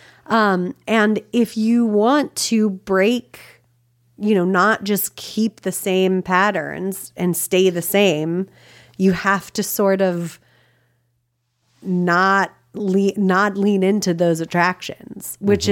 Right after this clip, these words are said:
Speaker 1: is really hard. And she said, when you do that, this was the other interesting part. She was, she said, when you do that, um, you have to actually, like, experience the loss of understanding love in that way.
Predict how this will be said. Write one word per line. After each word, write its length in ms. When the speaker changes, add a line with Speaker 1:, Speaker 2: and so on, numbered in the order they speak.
Speaker 1:
is 420
really 380
hard. 440
And 140
she 120
said, 240
when 320
you 160
do 280
that, 280
this 160
was 120
the 140
other 180
interesting 360
part. 360
She 180
was, 260
she 180
said, 220
when 160
you 100
do 180
that, 400
um, 520
you 160
have 260
to 80
actually, 600
like, 440
experience 920
the 200
loss 880
of 220
understanding 1000
love 480
in 220
that 240
way. 480